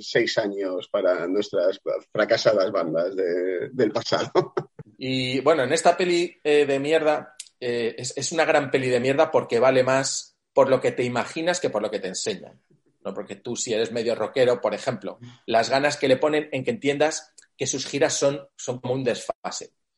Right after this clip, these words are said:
Speaker 2: Pero esas ganas no, no van a ningún lado, porque lo peor que vemos en pantalla es una tele cayendo por una ventana de un hotel
Speaker 1: Muy
Speaker 2: y
Speaker 1: listo.
Speaker 2: ya. Pero vamos, si la estás viendo, automáticamente te abstraes de la peli y piensas en gente como Motley Crue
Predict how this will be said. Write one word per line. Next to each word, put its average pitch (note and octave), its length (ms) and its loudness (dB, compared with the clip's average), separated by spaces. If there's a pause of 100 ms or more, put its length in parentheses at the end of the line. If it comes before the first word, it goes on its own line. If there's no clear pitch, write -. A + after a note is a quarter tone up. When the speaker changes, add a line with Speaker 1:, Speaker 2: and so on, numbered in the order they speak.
(300)
Speaker 2:
Pero B2 240 0
esas C#3 260 0
ganas C#3+ 200 0
no, B2+ 180 0
no B2+ 160 2
van A#2+ 140 4
a A2+ 60 2
ningún G2+ 300 -2
lado, D#2+ 200 -4
porque - 200 -4
lo G2+ 100 -2
peor A2 200 0
que B2+ 100 4
vemos A#2+ 220 0
en A2 100 -2
pantalla G#2+ 280 -2
es - 80 -8
una A2+ 200 -2
tele B2 220 2
cayendo A2 340 0
por A2+ 120 -2
una A2 120 0
ventana A2 340 -4
de A2 60 -6
un A2 80 -6
hotel C#3 460 -4 (540)
Speaker 1:
Muy E2+ 120 -2
Speaker 2:
y D#2 40 0
Speaker 1:
listo. G2 160 -2
Speaker 2:
ya. G2+ 240 0 (420)
Pero A2 160 0
vamos, A2+ 300 0 (400)
si C3 160 -6
la A#2 260 -2
estás D3 280 0
viendo, D#3 180 4
automáticamente C#3+ 640 2
te - 80 -4
abstraes A#2+ 460 -2
de C3 80 4
la C3 180 4
peli D3+ 340 0 (400)
y A#2+ 100 -6
piensas C3 340 -4
en A#2 80 0
gente C#3+ 160 -2
como G2+ 160 0
Motley A2+ 420 -4
Crue D#3 280 0